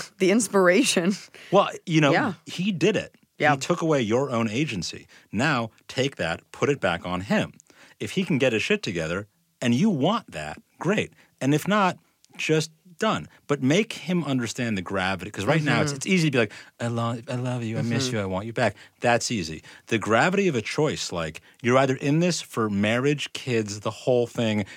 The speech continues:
Speaker 2: painful divorce, or, <laughs> or we're done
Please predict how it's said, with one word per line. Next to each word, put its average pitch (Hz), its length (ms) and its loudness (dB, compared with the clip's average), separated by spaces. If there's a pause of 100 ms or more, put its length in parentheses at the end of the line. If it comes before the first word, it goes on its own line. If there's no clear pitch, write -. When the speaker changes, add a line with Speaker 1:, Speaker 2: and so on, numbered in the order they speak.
(160)
Speaker 2:
painful 127 540 -2
divorce, 92 560 -4 (580)
or, 143 140 6 (220)
<laughs> - 200 -8
or 131 320 6
we're 143 120 4
done 104 360 4